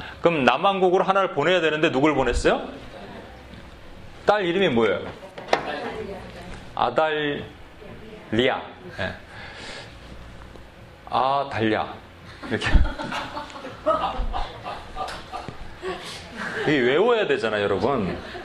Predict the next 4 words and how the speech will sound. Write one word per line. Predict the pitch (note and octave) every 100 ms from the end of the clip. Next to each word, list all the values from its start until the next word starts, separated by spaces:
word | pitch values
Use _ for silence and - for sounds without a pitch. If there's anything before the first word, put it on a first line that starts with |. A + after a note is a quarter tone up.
| -
예? | D3+ F3+ - - - - - B2
아달랴. | C3 D3 C3 A2 G#2 - - - - - - D#4+ - - E4+ -
예. | F2+ - - - - - - - - - - A3 A#3 - - - - - G3 F#3+ - - -
이세벨, | D3 F#3+ G#3 F3+ D3+ C#3 G#3+ D4